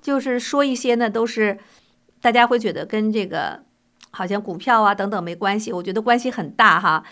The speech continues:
我刚才讲到的呢，这个，呃，特斯拉的这件事情呢，就是一种舆论的这种嚣张哈，这种有舆论的嚣张的想把，呃，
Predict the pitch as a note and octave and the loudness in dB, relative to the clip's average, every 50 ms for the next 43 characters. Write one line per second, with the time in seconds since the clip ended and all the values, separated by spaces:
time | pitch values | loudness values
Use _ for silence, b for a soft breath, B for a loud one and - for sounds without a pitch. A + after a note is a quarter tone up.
0 | B B B - - B3 D#4 E4+ F4+ F#4 F4+ E4 B3+ F#3 F#3 A3+ A#3 A3 G#3+ G#3+ | B B B -2 2 4 4 6 4 4 4 2 2 2 2 2 2 2 2 0
1 | G3+ G3 F#3 F#3 G3 G#3+ F#3+ G3 F#3 F3+ F3 F3 D#3+ - - F#3+ F3+ F3+ F3+ - | -2 -2 -4 -2 -4 -2 0 2 2 2 4 2 0 -2 -2 -2 -2 -2 -4 -10
2 | _ - - D4+ D#4 D#4 D4 C#4+ C#4+ C#4+ C#4 A#3+ A#3+ A3+ G#3 G#3+ G3+ G#3+ G#3+ G#3 | _ -6 -4 -2 2 6 6 6 6 6 2 -2 -2 -4 -4 -4 -4 -4 -4 -6
3 | F#3 - G3+ D#3 D#3 F3 F3 E3+ B B B B B B B B B - F#4+ F#4+ | -6 -6 -6 -6 -4 -4 -6 -6 B B B B B B B B B 0 0 2
4 | F4+ F4 D4+ D4+ C#4+ C4+ G#3+ F#3 F3 F3 - F#3+ F#3+ A3 C4 D4+ E4 D#4 B3 G#3+ | 2 2 0 0 0 0 0 0 0 -2 -4 -4 -4 -2 -2 -2 -2 -2 -2 -2
5 | G3+ G3 A3+ A3 G3 E3 D#3+ F3 - - - A3 G#3+ G#3+ G#3 A3 G#3 G3+ G#3 A3 | -2 -2 -2 -4 -4 -6 -8 -10 -6 0 2 2 2 4 4 2 2 2 0 -2
6 | G#3+ D#3 D#3+ A3 C#4 B3+ A#3 G3 F3+ F#3 F3+ G3 F#3+ G#3+ C4+ D#4 E4+ C#4 A3 A3 | -4 -4 -4 -4 -4 -4 -4 -4 -4 -4 -4 -4 -4 -4 -4 -4 -2 -2 -2 0
7 | A3 C4+ B3+ B3+ B3 C4 C4 B3+ B3 A#3+ - G3+ G3 F#3+ F#3+ F3+ D3+ B B B | 0 0 0 2 0 0 0 0 -2 -2 -2 -2 -2 0 0 0 0 B B B
8 | B B B B - - - - D#3 A2+ | B B B B -6 -4 -2 -2 -2 -4